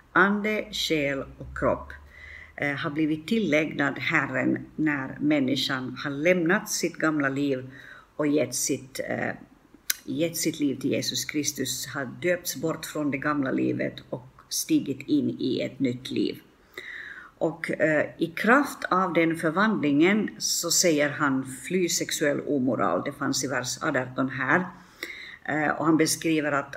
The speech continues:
all annan synd kommer att bli människan förlåten, men om man syndar eh, mot sin egen kropp genom sexuell omoral, eh, så, eh,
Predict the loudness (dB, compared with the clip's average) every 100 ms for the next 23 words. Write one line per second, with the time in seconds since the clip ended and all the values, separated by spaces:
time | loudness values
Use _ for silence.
0 | -8 2 6 6 6 4 4 2 0 2
1 | 4 4 2 0 0 0 -4 -2 0 2
2 | 0 -4 -4 -2 -2 -2 -2 2 2 2
3 | 2 2 2 2 4 2 0 -10 -18 -20
4 | _ -2 -2 -2 -4 -2 0 0 2 4
5 | 4 4 0 0 0 0 0 0 -2 -10
6 | -2 0 2 0 -2 -2 0 0 0 -2
7 | -2 2 4 4 4 4 2 0 -4 -18
8 | -20 -6 -2 0 0 -2 -4 -8 -2 0
9 | 2 2 2 2 -2 -6 -20 _ -10 -10
10 | _ 0 0